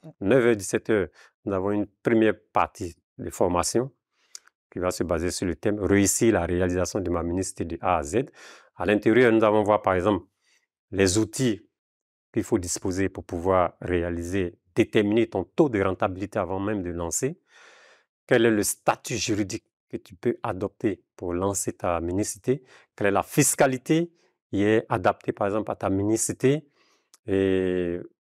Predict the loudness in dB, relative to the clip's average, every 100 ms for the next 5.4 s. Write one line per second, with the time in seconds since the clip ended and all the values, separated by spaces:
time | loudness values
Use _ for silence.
0 | _ -2 0 2 4 4 2 -4 -4 -4
1 | -6 -8 -4 -4 -4 -8 -6 -4 -2 -2
2 | -2 0 0 0 -4 -2 0 0 -4 _
3 | _ _ _ _ _ -6 -2 2 4 2
4 | -6 _ _ _ _ _ -8 -2 -2 -2
5 | -4 -2 0 0